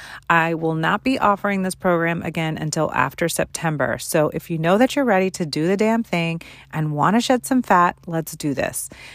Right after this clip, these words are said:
And listen, if your budget is keeping you from doing the one-on-one nutrition coaching with me, then this is the next bec-, best thing. You'll get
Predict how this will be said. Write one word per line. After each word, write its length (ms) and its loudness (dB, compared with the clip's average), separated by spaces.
And 140 4
listen, 400 2
if 200 -4
your 100 0
budget 600 0
is 200 -4
keeping 460 -2
you 320 2
from 240 -2
doing 300 0
the 80 0
one-on-one 840 0
nutrition 600 -2
coaching 420 0
with 180 0
me, 280 0
then 400 2
this 640 2
is 180 0
the 140 0
next 340 -4
bec-, 240 -6
best 260 2
thing. 240 -8
You'll 80 4
get 260 4